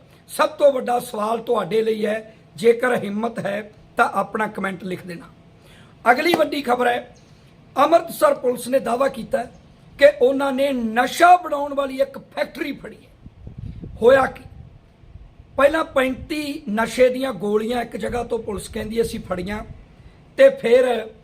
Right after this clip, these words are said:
ਉਹ ਨਸ਼ੇ ਦੀਆਂ ਗੋਲੀਆਂ ਉੱਥੇ ਪਹੁੰਚਾਉਣ ਵਾਲੇ ਇੱਕ ਇੱਕ ਕਰਕੇ ਛੇ ਬੰਦੇ ਪੁਲਿਸ ਕਹਿੰਦੀ ਅਸੀਂ ਫੜੇ। ਔਰ ਇਹ ਜਾਣਕਾਰੀ ਪੰਜਾਬ ਪੁਲਿਸ ਦੇ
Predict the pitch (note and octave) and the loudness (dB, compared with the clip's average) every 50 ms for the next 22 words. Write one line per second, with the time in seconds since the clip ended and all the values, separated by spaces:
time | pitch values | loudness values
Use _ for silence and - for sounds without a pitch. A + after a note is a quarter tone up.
0 | _ _ _ _ - A#3+ C#4 C#4+ B3+ B3 A#3+ B3 B3 - C#4 D4 D4+ D4 C#4+ D4 | _ _ _ _ 2 4 4 4 4 0 -2 -2 0 4 6 6 6 6 2 -4
1 | D4+ D4+ D4 A3+ F3 F#3 A3 A3 A#3+ A#3 A#3 C4 C4 C4 B3 A#3+ B3 - B3 C4+ | -8 -6 -6 -6 -4 0 2 2 2 2 0 -4 -4 -4 -4 -4 -2 -4 -4 -4
2 | B3+ - - - G#3+ A3 A3+ A3+ G#3+ A3 G#3 G3+ G#3 A3 A3+ A#3+ - - - - | -4 -8 -12 -10 -10 -10 -10 -10 -8 -8 -8 -6 -4 -2 -2 -2 -4 -6 -10 -14
3 | - - - - - C#4 - - - D4 C#4 - - B3 A#3 A#3 - - B3+ B3 | -12 -8 2 6 6 6 6 4 2 2 2 2 0 -4 -4 -4 -4 -2 -2 -2
4 | B3 - - - - A3+ A#3 B3+ B3+ C4 B3 A3 G#3 A3+ A3+ A3 A3 G#3+ F#3+ - | -2 -4 -8 -2 2 4 6 6 4 2 -2 -4 -6 -6 -6 -6 -8 -10 -12 -14
5 | - - A3+ G3+ G3+ F#3+ A3+ A3+ A3+ - A3 - - F#3 E3+ - - - - - | -14 -14 -14 -14 -14 -10 -10 -8 -8 -8 -10 -12 -12 -12 -12 -14 -16 -18 -20 -18
6 | - - - - - - - - - - B3+ - - - B3+ C#4 D#4+ C#4+ B3 C4 | -14 -12 -12 -12 -12 -14 -20 -8 -2 0 0 2 4 6 6 6 6 6 2 0
7 | A#3+ A#3+ A#3 A#3 - A#3+ A#3 B3 D4 D#4+ D#4 - - C4 A#3 A3+ A3+ A3 A3+ A#3 | 0 0 -2 -6 -8 -6 -6 -6 -6 -8 -10 -8 -8 -6 -4 -2 -2 0 2 2
8 | B3 B3+ C4 C4 C4 G#3 B3 B3 - - C4+ A#3+ A#3+ B3 - - - G3+ G#3+ B3+ | 2 2 0 -2 -2 -4 -6 -10 -8 -4 -2 -2 -2 -2 -6 -10 -4 0 4 4
9 | C4 B3+ B3+ B3+ - | 6 6 6 4 2